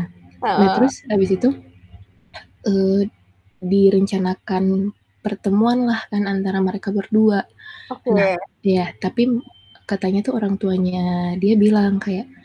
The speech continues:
Speaker 1: kalau pertama kali lihat mukanya, lihat orangnya, terus nggak
Speaker 2: Hmm.
Speaker 1: ada percikan-percikan gitu, berarti enggak ya?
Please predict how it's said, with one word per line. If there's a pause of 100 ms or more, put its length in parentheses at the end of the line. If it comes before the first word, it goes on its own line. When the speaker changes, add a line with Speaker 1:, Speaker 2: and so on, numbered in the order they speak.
(580)
Speaker 1:
kalau
pertama
kali (760)
lihat
mukanya,
lihat
orangnya,
terus
nggak
Speaker 2:
Hmm.
Speaker 1:
ada
percikan-percikan
gitu,
berarti
enggak
ya?